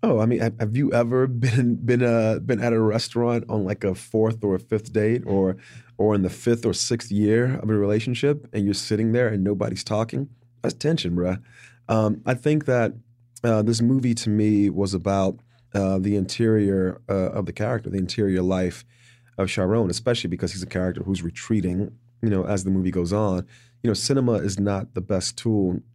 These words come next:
to, to convey interiority. Uh, literature is much better at that 'cause you can actually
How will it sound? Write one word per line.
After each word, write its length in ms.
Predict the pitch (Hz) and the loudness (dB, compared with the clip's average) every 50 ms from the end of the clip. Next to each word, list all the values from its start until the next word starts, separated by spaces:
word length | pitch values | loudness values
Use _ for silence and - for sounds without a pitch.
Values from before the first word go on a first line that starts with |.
| _ _ _ - | _ _ _ -6
to, 200 | - 107 98 95 - | -4 -2 0 0 -2
to 100 | - 113 | -2 -4
convey 360 | - 101 95 92 98 98 95 | -2 0 0 2 2 0 0
interiority. 800 | 92 90 - - 98 90 90 95 110 127 127 101 90 87 85 - - _ | 0 -2 -2 -2 -2 0 2 2 2 2 2 0 0 -2 -4 -6 -8 _
Uh, 80 | - 87 | -8 -6
literature 400 | 87 92 113 117 113 - - 98 | -2 0 2 2 2 2 0 -2
is 100 | 87 - | -2 0
much 220 | 98 95 82 - | -2 -2 -4 -2
better 220 | - 113 117 110 90 | -2 -2 0 0 -2
at 80 | 73 | -4
that 160 | - - - - | -6 -10 -10 -10
'cause 100 | 85 - | -12 -10
you 80 | - | -10
can 100 | 90 80 | -8 -8
actually 400 | 82 90 92 95 - 90 95 92 | -6 -6 -6 -6 -6 -6 -6 -6